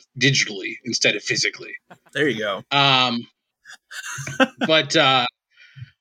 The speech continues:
Speaker 1: so one of the, one of the creators made, made an N F T, which is, which was called the Falling, which was called, like, Falling Man or something, and it's meant to
Speaker 2: Okay.
Speaker 1: look like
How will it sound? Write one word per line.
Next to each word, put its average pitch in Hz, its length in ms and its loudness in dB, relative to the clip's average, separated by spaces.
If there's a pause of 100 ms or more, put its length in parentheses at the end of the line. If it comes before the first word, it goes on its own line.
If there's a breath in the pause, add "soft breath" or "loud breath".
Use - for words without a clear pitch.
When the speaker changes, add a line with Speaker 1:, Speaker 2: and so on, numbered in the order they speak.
Speaker 1:
so - 200 4
one 190 260 4
of 208 100 4
the, 180 160 4
one 190 180 2
of 208 80 4
the 170 80 4
creators 139 640 2 (140)
made, 147 680 0
made 170 220 2
an 165 80 6
N 147 160 6
F 139 140 2
T, 170 260 2
which 131 260 2
is, 127 240 0
which 135 220 -2
was 127 100 0
called 120 500 0 (540 soft breath)
the 127 100 2
Falling, 151 600 4
which 139 200 0
was 139 80 2
called, 143 200 2
like, 120 140 0
Falling 160 460 2
Man 165 300 2
or 143 80 -2
something, 170 440 -2 (320 loud breath)
and 156 80 2
it's 151 160 2
meant 208 220 2
to 185 60 2
Speaker 2:
Okay. 147 100 2
Speaker 1:
look 143 240 0
like 131 260 2